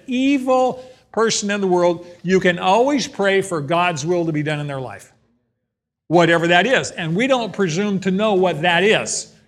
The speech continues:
but you can always and should always pray for the will of the Lord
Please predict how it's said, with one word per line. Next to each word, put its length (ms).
but 220
you 100
can 260
always 640
and 140
should 320
always 360
pray 260
for 160
the 100
will 280
of 80
the 100
Lord 480